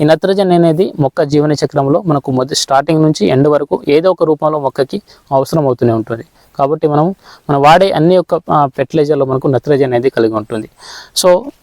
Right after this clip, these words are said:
ఈ నత్రజని అనేది మనకు ఈ విధంగా హెల్ప్ అవుతుంది, మొక్క గ్రీనిష్గా ఏపుగా పెరగడానికి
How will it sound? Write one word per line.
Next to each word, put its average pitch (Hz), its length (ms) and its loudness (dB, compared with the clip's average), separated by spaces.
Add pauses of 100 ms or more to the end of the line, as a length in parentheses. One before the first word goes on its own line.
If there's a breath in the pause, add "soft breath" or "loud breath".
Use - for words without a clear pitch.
(440)
ఈ 190 80 4
నత్రజని 196 480 2
అనేది 170 260 2
మనకు 156 240 -2
ఈ 143 40 6
విధంగా 147 260 -2
హెల్ప్ 131 240 -4
అవుతుంది, 117 360 -4 (140)
మొక్క 127 220 -2
గ్రీనిష్గా 147 680 -2
ఏపుగా 135 280 -2
పెరగడానికి 127 640 0